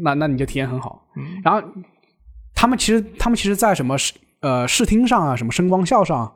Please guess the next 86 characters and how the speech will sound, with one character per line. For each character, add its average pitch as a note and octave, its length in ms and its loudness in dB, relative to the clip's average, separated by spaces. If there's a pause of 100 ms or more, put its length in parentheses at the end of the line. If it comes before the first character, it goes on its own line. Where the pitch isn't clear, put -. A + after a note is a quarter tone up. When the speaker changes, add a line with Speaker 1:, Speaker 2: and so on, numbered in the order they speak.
Speaker 2:
嗯。 A#2+ 180 -8 (680)
Speaker 1:
也 B2+ 180 0
不 C#3 100 0
错 D#4 220 4
吧， - 320 0
但 G3+ 120 0
是 G3+ 40 0
它 G#3+ 160 2
没 D#3+ 180 -4
有 D#3+ 140 4
达 - 0 -
到， - 0 -
Speaker 2:
对， D#3 80 2
没 - 40 4
有 D#3+ 40 4
特 E3+ 100 2
别 D#3+ 100 6
突 F#3 160 -2
出。 G3 200 0
Speaker 1:
没 F#3+ 80 4
有 G3+ 80 4
达 G3+ 160 4
到 A#3+ 60 0
特 C4 140 0
别， F3 100 2 (200)
特 - 160 0
别 E3+ 200 2
突 G#3+ 120 -2
出 G3+ 80 2
水 D3 140 -2
准， C3+ 140 -2
但 E3+ 100 0
是 E3+ 60 -2
说 E3 260 -2 (360)
我 D#3+ 120 0
只 E3+ 80 2
要 F3 80 6
有 C3+ 80 0
一 B2+ 100 0
个 D3 160 0
这 C#3 120 -2
个 B2 260 -4
gameplay E3 320 2
上 D#3+ 160 0
有 A#2 40 -4
一 B2 40 -2
个， C3 140 -4 (140)
有 B2 120 -4
一 B2 40 -2
个 C3+ 240 0
很 C3+ 140 -6
好 B2+ 140 -2
的 A#2 80 -2
表 A2+ 160 -2
现， A2 160 -8 (160)
Speaker 2:
嗯。 C3+ 60 -6
Speaker 1:
然 B2 100 0
后 - 0 -
再 D3 80 0
配 F3+ 140 2
上 D3 160 0
一 C3 60 0
些 C3 160 0
不 C3 140 -4
错 F#3 160 2
的 C#3 80 0
这 B2 60 -4
些 A#2+ 240 -4 (540)
东 C#3+ 100 -2
西， C3+ 120 0
把 A2+ 140 -4
这 C3 140 0
一， C3+ 120 2 (120)
一 E3+ 100 -2
融， B2 240 -2 (480)
我 A2+ 120 -4
觉 B2+ 60 2
得 - 20 -2
这 D3 100 0
是 C3+ 220 0
十 B2 160 -8
分 A#2 100 -6
游 G#2 140 -10
戏。 A#2 140 -20 (240)
Speaker 2:
确 - 140 -12
实， - 180 -18